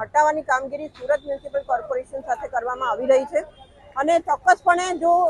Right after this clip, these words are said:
ફરીથી આવા દબાણ હટાયા પછી આ લોકો અથવા તો પોતાના વાહનો પાર્ક કરશે અથવા ભંગાર જેવી વસ્તુઓ જો રોડ પર મૂકશે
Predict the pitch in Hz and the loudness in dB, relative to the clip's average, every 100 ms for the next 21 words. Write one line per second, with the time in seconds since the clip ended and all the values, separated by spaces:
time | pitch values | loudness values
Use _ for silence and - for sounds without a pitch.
0 | 269 _ 254 320 359 359 339 330 311 330 | -2 _ 0 2 4 6 6 4 4 4
1 | 285 269 320 302 302 330 311 277 285 269 | 4 2 2 2 -2 0 0 4 2 4
2 | - 277 294 294 302 277 294 302 277 294 | 4 4 2 -2 -2 -2 -2 0 -2 -2
3 | 285 320 302 285 294 - 320 302 269 254 | -2 2 2 2 -4 -6 -6 -6 -4 -2
4 | 247 392 587 539 233 - 339 480 - - | 0 0 -2 -4 -6 -4 -2 -2 -4 -20
5 | - - - 330 320 311 330 330 302 - | -20 -20 2 4 6 6 4 2 0 -2
6 | 381 | -2